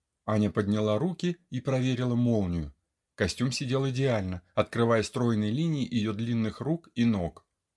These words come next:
За порогом театра в реальном мире ее миниатюрная фигура притягивала взгляды и вызывала удивленный шепот своей худобой.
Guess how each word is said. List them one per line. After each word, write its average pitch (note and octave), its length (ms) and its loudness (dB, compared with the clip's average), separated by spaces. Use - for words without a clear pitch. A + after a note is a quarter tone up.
За G2+ 180 0
порогом B2 480 2
театра G2 440 0
в F2 60 -4
реальном A#2 460 0
мире A2 240 -2
ее A2 220 0
миниатюрная C#3+ 680 -2
фигура D#3+ 400 -2
притягивала C#3 640 -2
взгляды D3+ 500 0
и A#2 160 -4
вызывала C#3+ 460 0
удивленный D#3 640 -2
шепот F#3+ 360 -2
своей A#2+ 260 -4
худобой. A#2+ 680 -4